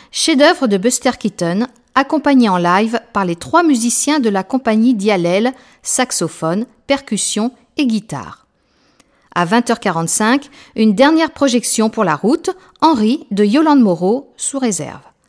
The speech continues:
Avec l'image et le son, les jeunes feront vivre le quatre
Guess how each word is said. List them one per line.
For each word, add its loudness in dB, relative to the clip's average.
Avec 2
l'image 4
et 2
le 4
son, 2
les 2
jeunes 2
feront -2
vivre 0
le 0
quatre -2